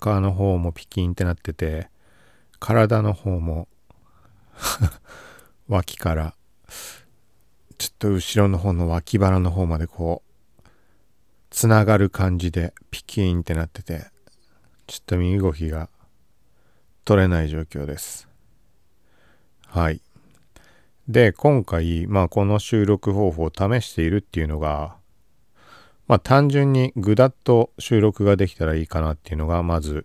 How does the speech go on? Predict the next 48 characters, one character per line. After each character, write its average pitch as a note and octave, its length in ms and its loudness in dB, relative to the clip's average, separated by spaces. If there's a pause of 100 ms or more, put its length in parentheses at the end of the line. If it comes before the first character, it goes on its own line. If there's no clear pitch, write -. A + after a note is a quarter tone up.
(120)
一 F2 140 -4
点。 - 360 -10 (1120)
は D#2 240 -4
い。 D2+ 100 -8 (800)
ま G#2 100 0
あ、 F2+ 200 0
例 G#2 140 6
え D#2+ 40 4
ば、 D#2 320 0 (640)
な G#2+ 140 0
ん G2+ 80 -2
て - 100 -6
い - 20 -2
う - 20 -2
の D2+ 80 -4
か D#2 100 -6
な、 D2+ 160 -10
ス - 160 -2
マ C#3+ 100 4
ホ D3 140 0
っ C3 60 2
て - 260 2
寝 G2 160 4
な G#2+ 100 4
が G#2 140 6
ら G2+ 100 4
で D#2+ 100 0
も D2+ 280 -6
使 - 280 0
え D2+ 60 0
る D#2+ 260 -2 (360)
わ F2+ 160 2
け C#2+ 120 -4
で、 C#2+ 220 -10 (320)
寝 F2+ 160 2
る E2 160 0
直 E2+ 240 -2
前 A2+ 120 4
ま B2+ 140 2
で F2+ 60 0
触 D#2+ 220 -4
っ D2+ 40 -8
て - 120 -18
た D#2 100 -6
り D2 80 -6
だ C#2+ 100 -8
と D#2 100 -12
か。 - 180 -12